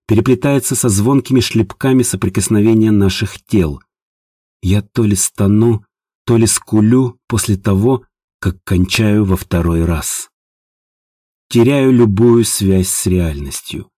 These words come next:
Как куклу, Волков меня укладывает к себе на грудь после того, как, наконец, и сам достигает пика. Его запах оседает на моих обонятельных рецепторах,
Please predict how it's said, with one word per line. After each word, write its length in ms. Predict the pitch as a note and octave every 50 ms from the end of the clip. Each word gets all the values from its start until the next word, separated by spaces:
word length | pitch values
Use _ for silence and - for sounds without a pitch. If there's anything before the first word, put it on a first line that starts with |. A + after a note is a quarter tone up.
| _ _ _ _ _ _ _ _ _ _ _ _ -
Как 200 | - C3+ A#2+ - _ _
куклу, 540 | - E3+ E3+ E3 - D#3+ D#3 D#3 C3+ - _ _ _ _ -
Волков 480 | F#2+ G2 B2+ D#3 D#3+ D#3+ - C3 -
меня 260 | - C3 C3 C#3+ C#3 C3+
укладывает 520 | C3 - - C3+ C3+ B2 A#2+ A2+ G2+ -
к 60 | -
себе 260 | - - B2 A2 A#2+
на 140 | A2+ G#2+ G2+
грудь 380 | G2 G2 A#2+ C#3+ D3 - - _ _ _ _ _ _ -
после 280 | - A#2+ A2 - A#2+
того, 400 | G2 - A#2 A#2 C#3+ D3 D3 - _ _ _ -
как, 160 | A2+ G#2 -
наконец, 580 | B2 A#2 - B2+ A#2+ B2+ C3 B2 - - - - -
и 80 | G#2
сам 360 | F2+ - - - C3 C3+ C#3
достигает 880 | C3 A#2 G2+ - - - - E2 D2+ E2+ F#2+ F#2 G2 F#2 F#2 - - - _ _ -
пика. 480 | G#2+ F#2+ E2 - - - C#2+ C#2 - _ _ _ _ _ _ _ _ _ _ _ _ _ _ _ _ _ _ -
Его 200 | F#2+ G2 G2+ A#2+
запах 500 | A2 - C#3 C#3 - - - - - _ _ _ _ _ _ _ _
оседает 560 | - G2 F#2 - - A#2 A2 B2+ C#3 C#3 B2 -
на 120 | B2 A#2+
моих 340 | A#2+ A#2+ B2 C3 A#2+ - - -
обонятельных 720 | - G#2+ G2+ A2 A2+ B2 A#2+ A2 - A2 G#2 G#2 F#2+ -
рецепторах, 760 | - G2+ F#2 - - D3 C#3+ - - C3+ B2+ B2+ A#2+ - -